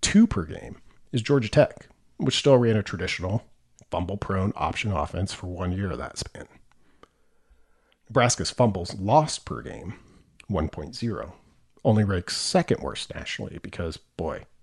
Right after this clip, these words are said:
has Duke had rotten fumbles luck over the past three seasons. Blue Devils have lost sixty-six percent of their own fumbles. Here's what we can say for certain about Martinez's share of Nebraska's fumbles. He accounts for thirty-five percent of Nebraska's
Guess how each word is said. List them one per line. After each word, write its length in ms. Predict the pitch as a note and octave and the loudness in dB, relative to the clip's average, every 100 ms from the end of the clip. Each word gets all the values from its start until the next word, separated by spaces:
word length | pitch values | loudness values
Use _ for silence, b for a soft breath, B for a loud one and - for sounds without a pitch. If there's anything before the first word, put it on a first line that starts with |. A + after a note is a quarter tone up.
| - | -10
has 180 | G#2 F2 | -6 -4
Duke 280 | - G#2+ - | 0 0 0
had 320 | - F#2 F2+ | -4 -4 -2
rotten 300 | F2+ G2 G2 | -2 0 0
fumbles 380 | - F#2 D2+ C#2+ | 0 -2 -2 -6
luck 220 | D#2 - | -6 -6
over 120 | D2+ | -10
the 60 | D#2 | -8
past 300 | - C#2+ - | -4 -4 -4
three 140 | D2 | -6
seasons. 580 | - E2 D2 - - - _ b b b b b b - | -6 -6 -8 -10 -14 -16 _ b b b b b b -8
Blue 120 | F#2+ | -6
Devils 300 | D2 D#2+ F2 | -6 -8 -10
have 160 | F#2 - | -12 -10
lost 320 | C#2+ - - | -8 -6 -2
sixty-six 540 | - - - - D2 | -2 -4 -6 -8 -8
percent 260 | - - D#2+ | -8 -6 -6
of 80 | D#2+ | -6
their 100 | D#2 | -6
own 120 | G2+ | -6
fumbles. 440 | - G2 - - - _ - b b b b b b b b b b b | -4 -6 -6 -12 -14 _ -20 b b b b b b b b b b b
Here's 180 | - G3 | 6 8
what 100 | F3+ | 10
we 80 | D#3 | 10
can 80 | C#3 | 8
say 180 | C#3+ B2+ | 8 6
for 100 | A#2 | 4
certain 260 | A#2+ F2+ | 0 2
about 260 | G#2+ A2 A#2 | 2 2 4
Martinez's 640 | C3+ C3 - F#3 C#3 E2+ | 4 4 10 10 10 6
share 380 | - F2+ D#2+ B1+ | 0 0 -2 -4
of 160 | D2 - | -6 -6
Nebraska's 540 | F#2+ C2 A1 - - | -6 -4 -6 -8 -10
fumbles. 540 | - A1+ - - - - - _ _ - - | -8 -8 -10 -16 -20 -20 -20 _ _ -20 -6
He 100 | A2+ | -2
accounts 300 | G#2+ - G#2 | 0 0 -2
for 140 | - G2+ | -2 -12
thirty-five 540 | - A2 C3 B2+ B2 | -4 -2 0 2 2
percent 300 | - - A2 | 0 2 4
of 80 | A#2+ | 4
Nebraska's 640 | A2 G2 G2 - G#2+ - | 0 -4 -4 -4 -10 -12